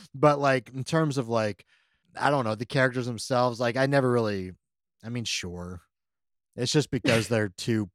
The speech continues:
Speaker 1: primary characters. There's, I don't think they would have ever really actually ever had feelings for each other, but
Speaker 2: Okay, so, so you're, you're sticking with, "This is wholly unbelievable." and a, and a mistake.
Speaker 1: Well, wholly unbelievable. I would say it's unbelievable.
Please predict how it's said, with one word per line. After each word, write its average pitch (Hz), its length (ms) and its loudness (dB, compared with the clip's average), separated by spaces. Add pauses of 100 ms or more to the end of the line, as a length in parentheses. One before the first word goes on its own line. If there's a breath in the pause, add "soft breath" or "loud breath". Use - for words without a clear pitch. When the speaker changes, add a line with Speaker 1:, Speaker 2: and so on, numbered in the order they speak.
(160)
Speaker 1:
primary 101 520 -4
characters. 95 680 -10
There's, 95 220 -12 (400 soft breath)
I 139 100 2
don't 143 160 4
think 123 460 -6
they 117 160 -4
would 113 140 0
have 104 100 -4
ever 104 220 -2
really 101 300 -4
actually 98 440 -6
ever 92 320 -4 (280)
had 101 180 -6
feelings 92 380 -8
for 92 200 -6
each - 160 -8
other, 87 360 -8 (220)
but 85 220 -8 (280)
Speaker 2:
Okay, 226 200 -2
so, 208 280 2
so 220 480 2 (100)
you're, 208 540 0 (280)
you're 196 280 0
sticking 185 440 -4
with, 165 260 -4
"This 175 180 -6
is 160 180 -6 (560)
wholly 175 460 -2
unbelievable." 156 800 -6 (300)
and 165 140 -4
a, - 180 -8
and 165 340 -6
a 165 60 -4
mistake. - 600 -10
Speaker 1:
Well, 175 340 6
wholly 180 560 2
unbelievable. 95 440 -10
I 143 140 2
would 151 160 2
say 131 300 2
it's 135 160 -8
unbelievable. 104 680 -4